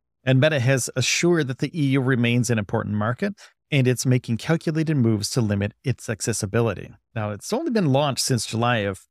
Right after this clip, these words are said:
fifth of this year in the U S, and Threads already boasts over a hundred million users. But the platform's introduction has been far from smooth, with various issues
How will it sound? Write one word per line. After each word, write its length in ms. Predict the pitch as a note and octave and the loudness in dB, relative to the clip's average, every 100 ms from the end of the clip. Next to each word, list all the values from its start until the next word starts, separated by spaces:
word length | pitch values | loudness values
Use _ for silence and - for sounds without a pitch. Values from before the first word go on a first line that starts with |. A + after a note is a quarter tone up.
| _ - | _ -2
fifth 280 | D#3 B2+ - | 0 0 -4
of 140 | G2 | -6
this 260 | G2+ F#2 - | -4 -4 0
year 380 | C3 C3+ - _ _ _ _ _ - | 2 0 -4 _ _ _ _ _ -2
in 160 | A#2 | -2
the 100 | G#2+ | -2
U 200 | G#2+ A#2 | -2 2
S, 280 | D#3+ B2+ - | 2 0 -4
and 140 | G2+ | -8
Threads 300 | - D3+ C#3 | -4 0 2
already 220 | D3 C3 A#2+ | 2 2 2
boasts 360 | B2+ C#3 - - | 0 0 -2 -2
over 240 | F3 E3 | -2 0
a 40 | A2+ | 0
hundred 260 | B2+ A2+ | 0 0
million 260 | A2+ A#2 A2+ | -2 -2 0
users. 540 | D#3+ G#3 F#2 B1+ - _ _ _ - | 0 0 -4 -10 -14 _ _ _ 0
But 60 | |
the 60 | C#3 | 0
platform's 520 | - F3 - F3 B2+ | 2 -2 2 0 0
introduction 600 | B2+ - C3 C#3 - C3 | -4 -2 0 0 2 2
has 220 | A#2+ B2+ A#2 | 2 0 2
been 180 | C#3 | 0
far 320 | B2+ - B2 B2 | 0 0 0 0
from 180 | D3+ | -6
smooth, 380 | C3+ B2 A2 B2 - | -10 -4 -4 -4 -4
with 140 | A#2 | -2
various 360 | B2+ B2 D3 - | 0 2 0 0
issues 440 | B2+ C3 B2 A2+ | 0 2 2 0